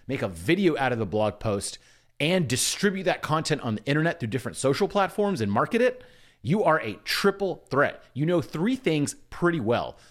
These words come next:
I would say you have a seventy-five percent proficiency at three different skills. So an easy way to become indispensable is learn a skill really well. Just take your own time to research it and become better than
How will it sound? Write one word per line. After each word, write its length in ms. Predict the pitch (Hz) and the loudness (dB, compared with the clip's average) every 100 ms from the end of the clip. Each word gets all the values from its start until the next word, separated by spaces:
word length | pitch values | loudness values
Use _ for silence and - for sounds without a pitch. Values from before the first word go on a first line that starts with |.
| _ | _
I 120 | - 185 | -4 -2
would 100 | 214 | 2
say 100 | 190 | 0
you 120 | 160 | 0
have 180 | 131 107 | 0 -2
a 60 | |
seventy-five 880 | 92 - 160 190 202 196 151 139 - | -4 -2 0 0 0 0 0 0 -4
percent 320 | 123 139 117 | -4 -4 -4
proficiency 680 | 110 - 135 - 139 156 143 | -12 -6 -6 -4 -4 -4 -4
at 200 | 92 - | -10 -10
three 360 | - 123 156 143 | -6 -2 -2 -4
different 520 | - 87 120 117 110 | -6 -2 -2 -2 -6
skills. 520 | - - 95 - - - - | -12 -8 -8 -10 -20 -18 -2
So 140 | 208 | 2
an 80 | 202 | 4
easy 220 | 247 285 | 4 4
way 120 | 175 | 4
to 60 | 139 | 2
become 260 | - 147 | 2 0
indispensable 720 | 139 127 120 - 120 127 123 131 | 0 -2 0 -2 -2 0 0 0
is 120 | 147 | 0
learn 280 | 123 156 247 | 2 4 4
a 40 | |
skill 380 | 262 - 180 185 | 2 2 4 4
really 220 | 131 156 | 4 4
well. 280 | 131 120 80 | 4 2 0
Just 380 | 78 180 - - | -2 -2 -2 -6
take 200 | 160 202 | -4 0
your 120 | 202 | 0
own 120 | 196 | 0
time 260 | 180 147 147 | 0 -2 -2
to 120 | - | -4
research 460 | 92 139 170 190 - | -2 0 2 0 -2
it 80 | 147 | -2
and 80 | |
become 240 | 117 113 113 | -2 -2 -4
better 320 | 80 127 151 | 0 -2 0
than 160 | 139 | -2